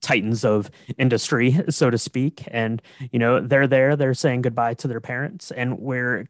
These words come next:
kinda getting, like, the introduction on this little, uh, crew of kids that we're gonna be hanging out with,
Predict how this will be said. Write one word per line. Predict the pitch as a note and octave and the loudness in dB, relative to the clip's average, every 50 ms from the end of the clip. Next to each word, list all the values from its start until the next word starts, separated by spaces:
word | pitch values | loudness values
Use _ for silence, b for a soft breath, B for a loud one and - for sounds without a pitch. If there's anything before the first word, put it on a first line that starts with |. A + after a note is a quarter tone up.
| _ | _
kinda | - D3 D#3 E3 D3+ | -4 0 0 0 2
getting, | C#3 D3+ C#3 C3 B2+ B2+ B2+ A#2+ - | 2 0 0 0 0 -2 -2 -4 -4
like, | D3+ B2+ A#2 - | -4 -4 -2 0
the | D3 | 0
introduction | C3+ B2 - - A#2+ B2 A#2+ - - D3 C#3+ | 2 2 0 0 -2 -2 -2 -2 -2 -2 -2
on | D3 A#2+ A#2 A#2+ | -2 -2 -4 -6
this | A2+ A2 - | -8 -8 -8
little, | C3+ C3+ B2+ A#2+ A#2 A#2 b b b b b b b - | -6 -2 0 0 0 -2 b b b b b b b -2
uh, | - G2 G#2 G#2+ | 0 0 0 0
crew | - - - - E3+ D#3 C#3+ C#3+ C#3+ D3 D#3+ D3+ - - | -2 -4 -2 2 4 6 6 6 6 6 4 2 0 -2
of | B2+ B2+ B2 B2 A#2+ A2+ - - - - | 0 2 4 4 2 0 -2 -6 -8 -4
kids | - C3 A#2+ C3+ C#3+ - | -2 0 0 0 -2 -4
that | D#3+ - | -4 -4
we're | A#2+ | -4
gonna | A#2+ A#2+ | -6 -6
be | A2 A2+ A2+ | -6 -6 -6
hanging | G#2+ B2 A#2+ A#2+ A2 | -6 -6 -6 -6 -6
out | A#2 A#2+ - | -6 -6 -2
with, | G2+ A#2+ A#2+ B2 - - | 0 0 0 0 -2 -8